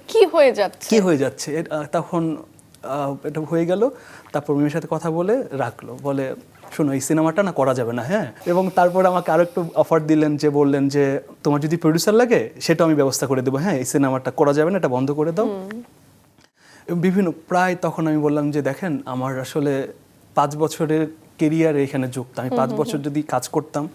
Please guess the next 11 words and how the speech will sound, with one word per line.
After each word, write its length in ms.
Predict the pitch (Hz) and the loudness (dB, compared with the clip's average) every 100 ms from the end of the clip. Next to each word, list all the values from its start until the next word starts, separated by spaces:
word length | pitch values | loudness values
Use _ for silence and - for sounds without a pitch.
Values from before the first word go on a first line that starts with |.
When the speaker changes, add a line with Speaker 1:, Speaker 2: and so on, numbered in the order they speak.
| - - - | -16 -20 -8
Speaker 2:
আমি 140 | 131 151 | -4 -2
অনেক 260 | 170 185 - | 0 -2 -4
কাজ 180 | 127 - | -10 -8
করতে 260 | 131 - | -8 -6
পারতাম।" 340 | 113 107 - - - - - | -6 -8 -14 -16 -20 -20 -2
টাকাটা 340 | 160 165 185 | 0 0 0
বড় 220 | 170 139 131 | 0 -2 -4
বিষয় 280 | 120 117 | -4 -6
না। 140 | 101 104 - - - - | -8 -12 -18 -20 -20 -8
আমার 260 | 135 151 | -2 -2
এখানে 420 | 156 165 160 156 | -2 -2 0 0